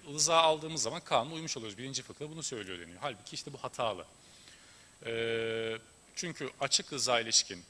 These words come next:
şartlara baktığımız zaman, e, hem kurulun rehberlerinde hem de buna ilişkin literatürde, kararlarda, kurul kararlarında üç unsuru vardır. Bilgilendirmeye dayanması, belirli bir konuya ilişkin olması ve özgür iradeyle verilmiş olması.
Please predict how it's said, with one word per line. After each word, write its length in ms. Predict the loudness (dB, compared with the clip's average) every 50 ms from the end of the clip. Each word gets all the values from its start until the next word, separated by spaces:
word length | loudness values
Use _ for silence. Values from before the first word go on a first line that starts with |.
| -20 -20 -20 -16 -8
şartlara 560 | -2 0 4 4 4 2 2 -4 -4 -2 0
baktığımız 500 | -2 -2 -4 -4 -16 -14 -12 -10 -10 -8
zaman, 280 | -8 -8 -8 -8 -10 -12 -14 -20 -20 -20 -20 -20 -20 -20 -20 -20 -20 -20 -20 -20 -20 -18 -10
e, 260 | -6 -6 -4 -2 -2 2
hem 160 | 2 2 0
kurulun 500 | 0 -6 -8 -6 -4 -4 -4 -6 -6 -4
rehberlerinde 800 | -4 -4 -2 0 0 2 2 2 0 -4 -6 -6 -4 -4 -4 -4 -4 -8 -20 -20 -20 -18 -12
hem 160 | -12 -10 -8 -8
de 100 | -10 -8
buna 140 | -6 -4
ilişkin 420 | 0 2 2 2 0 -2 -14 -12 -14
literatürde, 600 | -12 -6 -4 -2 -2 -2 -4 -8 -14 -12 -12 -12
kararlarda, 640 | -6 0 2 4 6 4 4 2 -2 -6 -8 -8
kurul 220 | -12 -14 -14 -14 -10
kararlarında 640 | -6 -6 -4 -4 -4 -6 -10 -12 -10 -8 -8 -8 -8 -10 -20 -20 -20 -20 -20 -20 -20 -20 -20 -20 -20 -14
üç 200 | -10 -6 -6 -4
unsuru 340 | -4 -4 -6 -4 -2 0 4
vardır. 280 | 4 4 2 0 -8 -14 -10
Bilgilendirmeye 680 | -10 -10 -8 -4 -2 -2 -2 -2 -4 -8 -6 -6 -4 -2
dayanması, 580 | 0 0 0 0 0 2 2 2 2 2 -2 -6 -4
belirli 300 | -2 -2 -2 -2 -4 -4
bir 60 | -6
konuya 260 | -8 -8 -8 -6 -6 -2
ilişkin 300 | 2 2 2 2 2 -8
olması 500 | -10 -8 -6 -4 -2 -2 -2 -4 -6 -10 -14 -20 -20 -20 -20 -20 -20 -20 -14 -6
ve 240 | -2 -2 -2 -2 -2 -4
özgür 280 | -4 -4 -4 -4 -4 -2
iradeyle 420 | 2 4 4 2 2 -2 -8 -8
verilmiş 360 | -8 -10 -10 -12 -16 -16 -16
olması. 320 | -16 -16 -12 -10 -10 -10